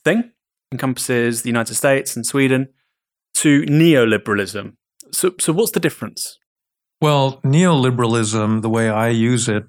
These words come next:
Speaker 2: refers really to, um, the extension of economic liberalism to an extreme that I think became self-defeating, uh, that started really in the late seventies and eighties. You know, politically, it was supported by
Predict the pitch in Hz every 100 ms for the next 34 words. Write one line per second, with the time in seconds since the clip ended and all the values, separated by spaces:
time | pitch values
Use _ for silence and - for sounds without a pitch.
0 | - 120 113 - 135 131 120 - - _
1 | 113 123 120 110 - - 110 110 104 -
2 | _ _ _ _ - 107 104 101 104 -
3 | 123 110 104 - - 135 127 - 110 107
4 | 101 120 - 107 110 113 107 110 117 110
5 | 107 110 104 104 104 - 110 104 101 -
6 | - 127 120 113 101 104 107 117 101 101
7 | - 107 92 - 110 - 95 - 120 110
8 | 95 92 - _ _ _ - 104 104 98
9 | - 113 113 104 113 110 107 104 104 110
10 | 113 120 113 107 107 101 101 98 110 117
11 | 110 110 101 - 107 95 - 127 117 -
12 | 113 104 107 104 - - 113 107 98 104
13 | 104